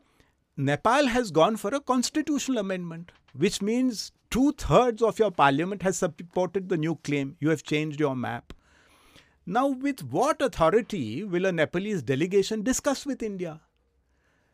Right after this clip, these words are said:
Because we don't know whether what your delegation discusses will be endorsed by your parliament.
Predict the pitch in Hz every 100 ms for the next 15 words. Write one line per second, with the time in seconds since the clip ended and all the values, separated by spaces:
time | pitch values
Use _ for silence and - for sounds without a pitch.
0 | - 202 262 127 120 285 311 302 - 180
1 | 226 170 120 120 269 _ _ _ _ -
2 | 127 170 180 240 269 233 - _ _ _
3 | _ _ - 117 170 226 262 240 175 180
4 | 196 226 - 226 156 - 214 208 233 180
5 | 220 208 233 214 196 214 208 220 220 208
6 | 233 254 240 208 208